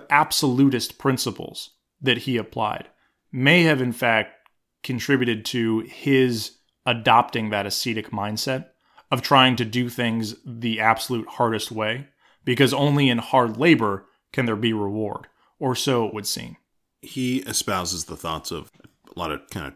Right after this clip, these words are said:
Speaker 2: traditional philosophers, and he almost more like modern philosophers, I guess, loves himself some Tolstoy. And I think he almost feels like the brutal absolutes in, in life are the only things that can be true. He sees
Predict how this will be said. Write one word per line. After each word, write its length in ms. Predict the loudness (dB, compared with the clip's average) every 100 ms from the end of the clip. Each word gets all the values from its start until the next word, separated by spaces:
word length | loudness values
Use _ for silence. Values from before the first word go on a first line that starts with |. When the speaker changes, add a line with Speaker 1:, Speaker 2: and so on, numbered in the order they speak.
| _
Speaker 2:
traditional 580 | -8 -6 -6 -6 -8 -10
philosophers, 680 | -8 -8 -8 -10 -12 -12 -14 _ _ -14
and 100 | -10
he 260 | -10 -12 _ _ -8
almost 400 | -6 -6 -8 -10
more 180 | -8 -6
like 180 | -6 -8
modern 320 | -6 -6 -8
philosophers, 540 | -14 -14 -14 -16 -18 -18
I 60 |
guess, 180 | -20 -20 -20 _ _ -10
loves 320 | -4 -4 -4
himself 380 | -8 -8 -8 -10
some 140 | -14
Tolstoy. 420 | -14 -14 -14 -16 -18 _ _ _ _ -8
And 380 | -6 -4 -8 -14 _ -16
I 120 | -14
think 280 | -8 -8 -6
he 320 | -4 -4 -6 -10
almost 380 | -4 -4 -4 -4
feels 200 | -4 -4
like 200 | -6 -8
the 280 | -12 -12 -18 _ -16
brutal 600 | -4 2 4 4 0 -6
absolutes 640 | -8 -6 -8 -8 -12 -14 -14
in, 280 | -14 -18 -16
in 140 | -12 -8
life 340 | -8 -10 -16 _
are 100 | -12
the 180 | -10 -10
only 300 | -8 -6 -6
things 300 | -8 -10 -12
that 120 | -16
can 120 | -18 -18
be 100 | -20
true. 320 | -18 -18 -18 _ _ _ _ _ _
He 200 | -8 -6
sees 400 | -4 -4 -4